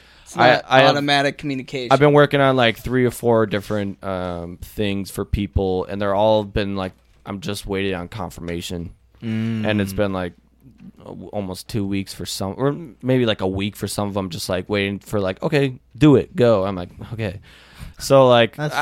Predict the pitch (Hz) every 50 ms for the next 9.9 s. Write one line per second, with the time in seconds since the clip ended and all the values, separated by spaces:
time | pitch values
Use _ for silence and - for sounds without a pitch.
0 | 151 151 143 156 165 160 156 160 165 170 156 - 165 160 139 - - 131 117 131
1 | 139 139 143 143 143 127 113 117 110 107 107 110 117 117 113 - - 117 110 113
2 | 110 107 104 98 98 98 98 98 87 - 113 98 101 98 107 107 104 101 98 95
3 | 95 92 87 90 82 - _ _ _ _ - - _ _ _ _ - 87 90 98
4 | - 110 110 104 107 110 110 107 104 101 - 107 101 104 104 104 104 104 101 101
5 | _ _ _ _ _ _ _ _ _ - - 101 95 90 90 87 87 - - _
6 | _ - 143 147 175 151 - - 196 214 208 165 127 - _ _ - - - -
7 | 101 98 101 - - 101 98 98 92 95 90 - - 92 - 117 101 98 101 95
8 | 92 92 87 - - 92 92 98 104 - 113 113 110 - 98 95 95 95 95 -
9 | - - - 131 127 127 117 _ - 127 123 123 131 127 127 127 127 -